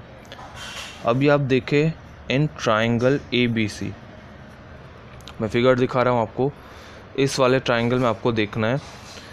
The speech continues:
ए B equal to ए सी given है। ठीक है, ए बी equal to ए सी given है,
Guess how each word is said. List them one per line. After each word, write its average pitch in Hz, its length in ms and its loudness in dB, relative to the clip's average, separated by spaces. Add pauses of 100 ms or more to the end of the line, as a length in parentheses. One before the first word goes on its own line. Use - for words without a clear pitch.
(380)
ए 127 120 4
B 147 220 4
equal 151 200 4
to 143 120 0
ए 135 140 6
सी 143 160 2
given 139 340 4
है। 151 100 2 (1700)
ठीक 131 140 0
है, 147 60 4
ए 123 120 4
बी 127 160 2
equal 131 200 2
to 139 80 0
ए 123 120 6
सी 131 160 0
given 123 300 4
है, 135 80 0